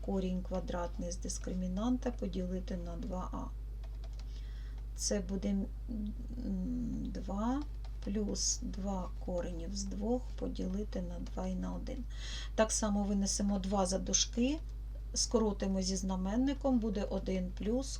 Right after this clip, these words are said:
корінь з двох. Повертаємось до заміни. Косинус х дорівнює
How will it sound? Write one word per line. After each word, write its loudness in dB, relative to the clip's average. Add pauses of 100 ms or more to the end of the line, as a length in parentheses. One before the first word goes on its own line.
(160)
корінь 0
з -2
двох. -4 (1080)
Повертаємось 4
до 0
заміни. 0 (760)
Косинус 4 (260)
х -4
дорівнює 2